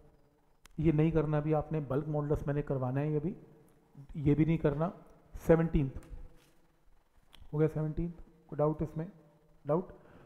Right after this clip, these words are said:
सेवनटीन्थ में अगर rho density of the material है और sigma breaking stress है, तो आपको ये बताना है कि greatest length कितनी उसमें टांग सकते हैं। देखो, last time ये बात हुई थी कि आपने कोई weight नहीं टांगना, आपने wire को टांग दिया,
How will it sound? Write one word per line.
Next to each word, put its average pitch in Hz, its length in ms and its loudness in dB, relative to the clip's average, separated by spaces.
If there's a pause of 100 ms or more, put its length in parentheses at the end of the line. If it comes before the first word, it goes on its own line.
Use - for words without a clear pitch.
(280)
सेवनटीन्थ 175 520 4
में 185 300 4 (480)
अगर 185 280 12
rho 190 220 12
density 160 520 6
of 185 140 8
the 202 100 6
material 165 480 6
है 208 320 4 (440)
और 180 100 10
sigma 196 420 8
breaking 180 440 8
stress - 400 6
है, 127 80 4 (1120)
तो 185 60 10
आपको 175 240 10
ये 202 200 8
बताना 165 340 4
है 180 80 2 (420)
कि 202 60 2
greatest 185 580 6
length 170 240 6 (140)
कितनी 180 280 0
उसमें 165 280 -2
टांग 143 200 0
सकते - 320 -4
हैं। 139 120 -4
देखो, 190 220 4
last 165 280 4
time 175 120 2
ये 170 60 4
बात 143 260 0
हुई 131 140 -2
थी 135 180 2
कि 165 180 -4
आपने 151 400 -2
कोई 170 140 4
weight 170 320 6
नहीं 220 100 4
टांगना, 190 640 6
आपने 175 180 2
wire 151 220 4
को 160 100 -2
टांग 120 220 -4
दिया, 82 220 -12